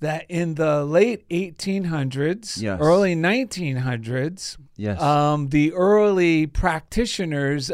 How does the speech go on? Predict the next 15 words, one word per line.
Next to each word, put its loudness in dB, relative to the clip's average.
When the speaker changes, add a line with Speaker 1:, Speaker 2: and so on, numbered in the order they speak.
Speaker 1:
of 0
this 4
belief 0
that -2
the 0
teachings -2
of -2
Jesus -4
weren't 2
just -2
stories 0
from -2
a -2
different -2
time. 0